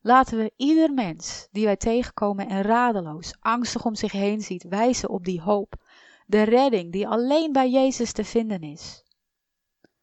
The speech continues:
Jona had zijn opdracht, wij hebben de onze. Gunnen wij de wereld om ons heen het licht in de ogen? Romeinen acht vers negentien.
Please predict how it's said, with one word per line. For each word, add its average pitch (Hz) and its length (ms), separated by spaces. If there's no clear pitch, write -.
Jona 311 420
had 269 200
zijn 180 300
opdracht, 165 760
wij 233 400
hebben 285 240
de 233 120
onze. 165 580
Gunnen 320 400
wij 277 200
de 247 100
wereld 254 320
om 220 140
ons 208 180
heen 180 200
het 175 140
licht 226 400
in 233 180
de 220 120
ogen? 247 480
Romeinen 214 640
acht - 340
vers - 260
negentien. 175 760